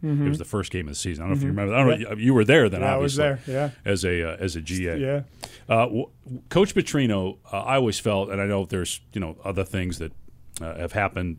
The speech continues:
Speaker 2: uh, off the field that, uh, you know, he's already spoken of and had to answer for, but in terms of, like,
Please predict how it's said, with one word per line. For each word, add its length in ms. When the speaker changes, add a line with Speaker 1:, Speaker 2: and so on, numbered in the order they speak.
Speaker 2:
uh, 120
off 280
the 80
field 460
that, 240
uh, 60
you 120
know, 60
he's 320
already 300
spoken 380
of 220
and 160
had 140
to 60
answer 260
for, 320
but 180
in 140
terms 360
of, 140
like, 180